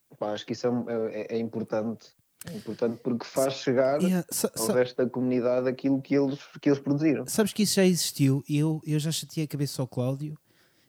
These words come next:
Speaker 2: e acho que, a bem da verdade, tu também estás a trabalhar isso de uma outra forma. Mas, hum, pel-, por aquilo que eu me apercebi, também tens que me corrigir se eu estiver enganado, já é para aí a quinta vez que eu digo isto neste podcast.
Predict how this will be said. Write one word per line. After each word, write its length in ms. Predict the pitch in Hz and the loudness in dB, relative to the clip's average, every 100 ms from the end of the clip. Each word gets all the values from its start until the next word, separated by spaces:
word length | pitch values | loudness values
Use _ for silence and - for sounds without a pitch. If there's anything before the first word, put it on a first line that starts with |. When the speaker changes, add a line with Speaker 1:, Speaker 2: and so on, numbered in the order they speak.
| _ _ | _ _
Speaker 2:
e 160 | 151 156 | 0 2
acho 240 | 196 - | 0 -2
que, 160 | 180 175 151 | -4 -4 -2
a 40 | |
bem 100 | 170 | 0
da 80 | 170 | 0
verdade, 280 | 143 160 180 | 0 0 0
tu 100 | 175 | 0
também 180 | 175 175 | 0 0
estás 220 | 175 160 | 0 -2
a 40 | |
trabalhar 380 | 156 160 156 156 | -2 0 2 2
isso 180 | 175 - | 0 0
de 40 | 165 | 2
uma 140 | 160 | 2
outra 300 | 165 170 156 | 2 0 -2
forma. 480 | - 117 98 87 87 - - - - | -4 -6 -6 -10 -16 -20 -20 -20 -4
Mas, 460 | 135 147 139 135 - - | 0 2 0 -4 -8 -2
hum, 640 | 143 139 135 131 131 127 - | 0 2 2 -2 -4 -8 -8
pel-, 200 | - 151 - _ _ | -2 -2 -2 _ _
por 80 | 147 | -2
aquilo 200 | 147 160 | 0 0
que 80 | - | 2
eu 40 | |
me 80 | 160 | 0
apercebi, 340 | - - 113 | 0 -4 -6
também 300 | 104 120 127 | -4 -4 -6
tens 180 | 123 127 | -6 -8
que 80 | - | -4
me 80 | 139 | -6
corrigir 340 | - 131 147 | -4 -2 -2
se 80 | 139 | -2
eu 20 | |
estiver 280 | 143 143 135 | 0 2 2
enganado, 360 | 139 131 131 147 | 0 0 0 0
já 80 | 147 | -2
é 60 | |
para 120 | 143 139 | 0 0
aí 120 | 135 | 0
a 40 | |
quinta 280 | 127 156 147 | 0 0 2
vez 180 | 139 156 | 0 0
que 80 | 151 | -2
eu 40 | |
digo 180 | 143 135 | -2 -2
isto 180 | 156 151 | -2 -2
neste 160 | 139 | -2
podcast. 460 | - 147 - 92 | -4 -8 -8 -10